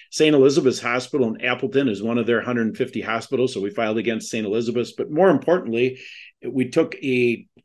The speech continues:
uh, a path with this case that is very expensive, but it needed to be done.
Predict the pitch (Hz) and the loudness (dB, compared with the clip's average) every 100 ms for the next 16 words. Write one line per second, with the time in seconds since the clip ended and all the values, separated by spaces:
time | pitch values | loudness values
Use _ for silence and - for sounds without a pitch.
0 | _ 110 107 110 - - _ _ _ _ | _ -12 -10 -12 -16 -20 _ _ _ _
1 | - - - 135 127 - 151 160 - - | -14 -14 -4 -4 -4 -6 -2 -2 -2 -4
2 | 156 - 120 - 135 127 - 127 120 120 | -4 0 -2 0 0 0 0 -4 -4 -4
3 | 113 110 104 - - - 131 175 165 135 | -2 -2 -6 -12 -18 -16 2 6 6 4
4 | - - 147 143 151 151 120 - _ 151 | 0 -4 -2 0 0 -2 -4 -16 _ -2
5 | 139 143 160 143 120 110 101 139 107 87 | -2 4 4 6 2 -2 -2 -2 -2 -8